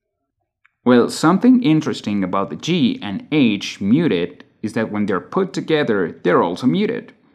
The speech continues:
And sometimes it can cause a lot of confusion among learners of English when starting,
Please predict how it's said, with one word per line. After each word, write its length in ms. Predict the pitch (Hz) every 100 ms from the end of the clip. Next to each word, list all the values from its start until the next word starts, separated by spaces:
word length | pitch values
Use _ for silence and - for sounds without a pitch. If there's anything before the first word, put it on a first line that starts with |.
| _ _ _ _
And 140 | 127 131
sometimes 720 | - 226 226 233 202 196 -
it 120 | 165
can 200 | 147 143
cause 300 | - 143 147
a 40 | 123
lot 280 | 123 135
of 100 | 151
confusion 680 | 147 160 - 175 175 156 120
among 280 | 113 113 117
learners 520 | 113 120 120 120 120
of 140 | 123 131
English 460 | 135 110 101 98
when 140 | 104 107
starting, 680 | - 117 107 90 85 87